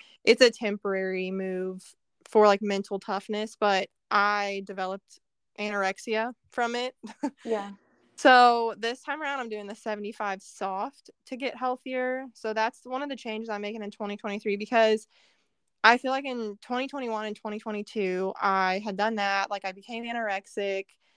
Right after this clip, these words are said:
Speaker 1: I really started struggling with my mental health. I mean, I got down,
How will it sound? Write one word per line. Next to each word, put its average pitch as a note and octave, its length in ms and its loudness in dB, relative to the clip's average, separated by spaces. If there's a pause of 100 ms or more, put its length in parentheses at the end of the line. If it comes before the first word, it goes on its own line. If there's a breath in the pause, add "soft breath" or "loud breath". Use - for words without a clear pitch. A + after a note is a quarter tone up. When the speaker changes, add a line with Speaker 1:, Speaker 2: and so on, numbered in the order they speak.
(260)
Speaker 1:
I F#3+ 480 0
really G#3+ 220 -2
started A3 300 -4
struggling G#3 420 -4
with G#3 140 -10
my G3+ 100 -4
mental G3 320 -4
health. G3 400 0 (100)
I G#3+ 160 4
mean, G#3+ 160 2
I G#3+ 320 2
got C4+ 260 -4
down, G#3+ 520 -6